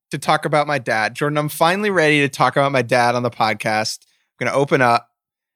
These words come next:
just get into it. I actually called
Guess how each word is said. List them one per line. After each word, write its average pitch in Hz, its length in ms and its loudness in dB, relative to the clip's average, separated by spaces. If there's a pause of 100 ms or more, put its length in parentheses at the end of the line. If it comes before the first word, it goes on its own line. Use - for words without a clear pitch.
(180)
just - 340 -6
get 135 180 2
into 135 320 0
it. 117 220 -2 (140)
I 165 80 4
actually 262 260 2
called 175 500 0